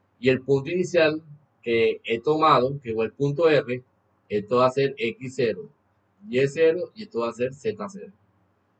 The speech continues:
Entonces, cuando nosotros reemplazamos A, pero A es menos cinco, entonces aquí me va a quedar menos cinco que multiplica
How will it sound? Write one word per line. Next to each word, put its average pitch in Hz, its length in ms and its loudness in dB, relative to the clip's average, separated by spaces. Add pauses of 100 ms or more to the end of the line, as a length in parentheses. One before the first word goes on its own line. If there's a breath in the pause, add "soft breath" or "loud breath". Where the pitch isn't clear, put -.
Entonces, 143 340 -2
cuando 120 240 -2
nosotros 139 300 0
reemplazamos 135 600 -4 (160)
A, 151 320 6 (140)
pero 113 240 0
A 110 120 0
es 123 100 2
menos 127 260 -4
cinco, 135 300 -8
entonces 107 240 -12
aquí 110 140 -16
me 113 100 -10
va 110 80 -6
a 107 40 -8
quedar 110 260 -6 (140)
menos 104 320 -10
cinco 147 420 -6
que 135 100 -2
multiplica 120 800 -8